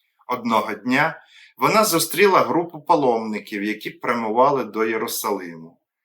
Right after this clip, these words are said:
і, використовуючи своє тіло як валюту, напросилася з ними.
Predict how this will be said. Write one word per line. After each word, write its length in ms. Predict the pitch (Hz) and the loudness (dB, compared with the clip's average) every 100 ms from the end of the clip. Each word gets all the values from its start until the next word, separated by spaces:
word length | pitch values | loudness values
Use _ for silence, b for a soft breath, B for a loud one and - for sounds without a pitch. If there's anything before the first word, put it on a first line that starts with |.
| _ - | _ -10
і, 100 | 214 | -2
використовуючи 1080 | 196 185 190 165 - 185 175 160 147 143 131 | -2 2 2 2 2 2 4 4 2 2 -2
своє 400 | - 139 131 131 | -2 0 2 2
тіло 380 | 131 131 123 | 0 -2 0
як 320 | 113 120 113 110 | 0 0 -2 -2
валюту, 800 | 127 165 220 226 - 208 202 B B - | 0 0 -2 -2 0 0 0 B B -6
напросилася 920 | 147 - 143 143 147 156 151 - 127 | -4 -2 0 0 -2 -4 -4 -4 -6
з 120 | - | -8
ними. 440 | 95 85 80 80 | -12 -14 -16 -20